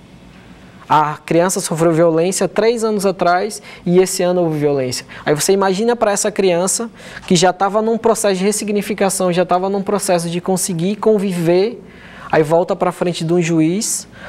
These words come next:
pra ter que escutar e ser inquirida pelo juiz, pelo promotor, pelo advogado de defesa e pelo advogado de acusação.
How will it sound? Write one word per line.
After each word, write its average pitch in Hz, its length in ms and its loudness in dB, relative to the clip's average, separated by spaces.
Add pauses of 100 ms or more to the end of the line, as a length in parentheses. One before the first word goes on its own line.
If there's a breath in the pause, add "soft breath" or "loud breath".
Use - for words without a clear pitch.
(320 loud breath)
pra 170 200 4
ter 165 160 -6
que 175 100 -8
escutar 175 760 0 (180 loud breath)
e 165 100 0
ser 180 160 0
inquirida 160 420 2
pelo 156 280 0
juiz, 165 260 -2
pelo 160 220 0
promotor, 160 420 -2
pelo 165 180 0
advogado 151 420 0
de 147 60 -8
defesa 156 300 -4
e - 40 -12
pelo 208 160 0
advogado 202 340 -2
de 175 60 -2
acusação. 135 600 -6